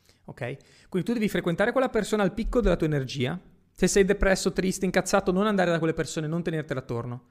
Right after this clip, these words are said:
statene da solo. Tu arrivi e sei carico,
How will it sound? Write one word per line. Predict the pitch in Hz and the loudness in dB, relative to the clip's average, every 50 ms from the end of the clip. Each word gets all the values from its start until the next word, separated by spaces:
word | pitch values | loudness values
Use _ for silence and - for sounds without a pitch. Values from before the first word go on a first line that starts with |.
| _ _ | _ _
statene | - - 170 - - 170 | -6 -4 -4 -2 -2 -2
da | 160 143 | -2 -4
solo. | 131 - - 123 113 120 123 - _ _ _ - - - - - | -4 -4 -6 -6 -6 -8 -10 -12 _ _ _ -20 -20 -20 -20 -4
Tu | - 240 | 2 4
arrivi | 233 226 233 208 190 | 6 6 6 4 2
e | 180 | 2
sei | - 170 139 | 0 -2 -2
carico, | - 143 127 123 131 131 - 165 190 - | 0 0 0 0 -2 -2 -4 -4 -6 -6